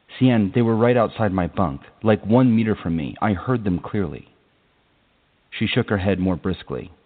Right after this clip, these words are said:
"I can't believe that." "I'm telling you, they never planned for us to go home." She wouldn't look at him.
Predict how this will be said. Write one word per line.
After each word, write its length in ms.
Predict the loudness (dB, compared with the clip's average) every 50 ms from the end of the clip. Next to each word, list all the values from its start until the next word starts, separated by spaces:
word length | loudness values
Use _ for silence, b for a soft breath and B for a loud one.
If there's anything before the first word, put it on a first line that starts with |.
| _ _ _ _ -6
"I 80 | -6 -6
can't 360 | -6 -4 -2 0 0 0 -2
believe 280 | -4 -6 -8 -10 -12 -14
that." 180 | -18 -18 -20 _ _ _ _ _ _ _ _ _ _ _ _ _ _ _ _ _ _ _ _ _ _ _ _ _ _ -4
"I'm 160 | -4 -4 -4
telling 340 | -4 -4 -4 -2 -2 -4 -6
you, 180 | -6 -8 -10 -8 -2
they 120 | 0 2
never 320 | 2 2 2 2 0 -2
planned 380 | -2 -2 -4 -2 -2 -2 -4 -4
for 100 | -4 -6
us 120 | -6 -6 -8
to 80 | -10
go 160 | -8 -8 -8 -6
home." 360 | -4 -6 -4 -6 -6 -8 -12 _ _ _ _ _ _ _ _ _ _ _ _ _ _ _ _ _ _ -12
She 160 | -4 -2 -2
wouldn't 260 | 0 0 -2 -2 -4
look 160 | -6 -8 -10
at 60 | -10
him. 240 | -8 -8 -8 -10 -12